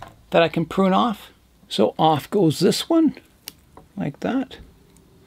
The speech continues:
And that pretty well cleans up the main trunk. With the lower branches removed on the trunk, it looks less like a bush and more like a tree.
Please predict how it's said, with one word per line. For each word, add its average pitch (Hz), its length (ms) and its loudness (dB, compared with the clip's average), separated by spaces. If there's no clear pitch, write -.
And 330 160 6
that 269 220 4
pretty 233 240 4
well 175 180 4
cleans 175 340 -2
up 151 200 2
the 139 80 0
main 123 240 0
trunk. - 400 -2
With 262 180 6
the 214 100 2
lower 202 280 4
branches 175 540 -2
removed 185 320 4
on 165 100 2
the 131 80 0
trunk, 143 480 -2
it 233 160 8
looks - 420 0
less 202 260 6
like 180 180 2
a 160 40 2
bush 156 340 2
and 143 120 0
more 143 180 6
like 127 220 0
a 127 80 -4
tree. 160 440 2